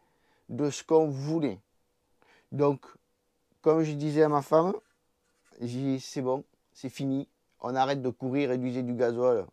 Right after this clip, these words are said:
ou de l'essence, dans son cas, plus c'est l'essence, pour rien. J'ai dit, dorénavant, on commande et ça, on arrive, euh, et puis c'est bon, c'est fini, on n'en parle plus parce qu'on a couru partout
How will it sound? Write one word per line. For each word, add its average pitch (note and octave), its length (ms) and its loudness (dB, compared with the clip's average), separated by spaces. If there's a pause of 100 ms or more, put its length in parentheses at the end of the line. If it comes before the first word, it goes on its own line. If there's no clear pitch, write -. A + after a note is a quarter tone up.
ou A2+ 80 -4
de A2 100 -2
l'essence, A#2 380 -4
dans G#2+ 140 -6
son G#2+ 180 -6
cas, A2+ 140 -2
plus A2+ 140 -12
c'est G#2+ 140 -8
l'essence, G#2 400 -4 (580)
pour C3 180 -2
rien. C#3+ 360 0 (460)
J'ai G#2+ 180 -8
dit, B2+ 80 -4
dorénavant, D3 600 4
on D#3 120 2
commande D3+ 540 -2 (140)
et A#2 100 -8
ça, C3 220 0
on C3 120 0
arrive, C3+ 320 0
euh, A2 280 2
et A2+ 240 0
puis A#2+ 160 -10
c'est - 100 -8
bon, C3 260 -2
c'est - 140 -12
fini, B2 460 -4
on A#2 60 -4
n'en B2 120 -4
parle A2+ 240 0
plus - 180 -12
parce E2 180 -12
qu'on G#2+ 220 -2
a G#2+ 80 -2
couru B2 300 -6
partout C#3 420 -6